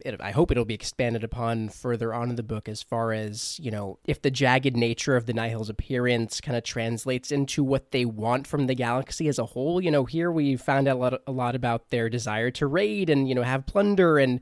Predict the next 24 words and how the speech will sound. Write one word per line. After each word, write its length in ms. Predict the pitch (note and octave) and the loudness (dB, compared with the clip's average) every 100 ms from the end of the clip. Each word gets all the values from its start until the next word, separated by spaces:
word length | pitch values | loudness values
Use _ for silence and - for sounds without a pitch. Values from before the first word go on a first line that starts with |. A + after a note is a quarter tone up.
| - - - - - | -6 -18 -18 -18 -10
you 160 | D3 B2+ | -2 2
know, 260 | A#2 A2 - | 2 0 -4
kind 160 | - B2+ | -2 -2
of 80 | A2+ | -2
split 240 | - D#3+ | -2 -2
the 80 | D#3+ | 0
share 280 | - E3+ E3+ | 2 4 6
amongst 360 | E3+ F3+ - | 6 6 4
everyone 400 | G#3+ G#3 G3 D3+ | 4 6 6 8
there. 300 | C3+ B2+ A#2+ | 6 4 2
But 180 | A#2 C3 | 2 0
I 120 | B2 | 0
wonder 420 | B2+ C3+ C#3 C3 B2 | -2 2 2 2 2
if, 260 | A#2 - | -2 -2
um, 460 | B2 A2 G#2+ G#2 A#2+ _ | -2 -2 -2 -6 -10 _
if 120 | F#3 | 2
at 80 | E3 | 4
least 200 | G3 F#3 | 2 4
from 160 | E3+ D3 | 4 6
Markion, 720 | C#3+ C#3 C3+ A2+ F#2+ E2+ C3 | 6 4 -2 -2 -2 -6 -6
if 140 | - D3+ | -4 0
we'll 140 | C3+ | -2
find 360 | - B2+ B2+ B2 | 0 2 2 2
out 380 | A#2 A2+ - | 2 0 -4